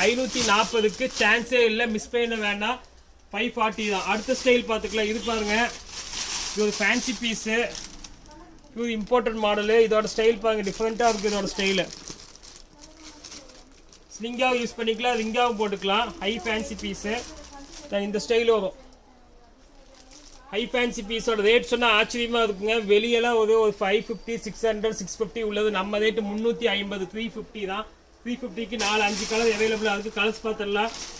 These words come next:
இதாங்க, இது ஒரு கலர் இருக்கு, பிங்க் ஒண்ணு இருக்கு, இந்த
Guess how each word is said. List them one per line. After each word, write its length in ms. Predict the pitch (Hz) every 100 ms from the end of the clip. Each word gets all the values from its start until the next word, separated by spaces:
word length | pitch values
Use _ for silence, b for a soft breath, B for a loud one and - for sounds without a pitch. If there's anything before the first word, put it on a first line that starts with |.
| -
இதாங்க, 240 | 208 208
இது 100 | 202 233
ஒரு 80 | 226
கலர் 220 | 214 220
இருக்கு, 200 | 214 - 233
பிங்க் 260 | 233 226 208
ஒண்ணு 140 | 220 214
இருக்கு, 260 | 190 214 233 226 - - - - - - - - -
இந்த 180 | 202 214